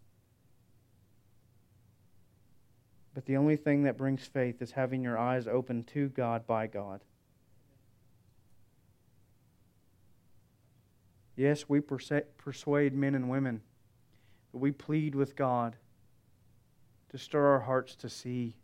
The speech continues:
to help us be like these women, to remember the words of the Lord, and to listen to the testimony of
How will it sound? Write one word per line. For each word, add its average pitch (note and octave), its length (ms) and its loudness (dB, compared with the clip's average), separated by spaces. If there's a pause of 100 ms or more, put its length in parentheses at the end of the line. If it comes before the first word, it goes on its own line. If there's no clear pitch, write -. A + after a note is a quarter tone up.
(2500)
to C3+ 60 -8
help D3+ 220 4
us F3 120 2
be D#3 160 4
like D3+ 240 6
these C#3+ 180 4
women, C3 460 2 (920)
to D3+ 100 -4
remember D3 500 8
the D3+ 120 8
words C#3+ 320 6
of B2+ 80 -4
the C3+ 100 0
Lord, B2+ 460 2 (2000)
and B2 100 -12
to B2 60 -6
listen D#3+ 520 4
to - 100 -12
the C#3 100 -2
testimony C#3+ 880 0
of A#2+ 160 -2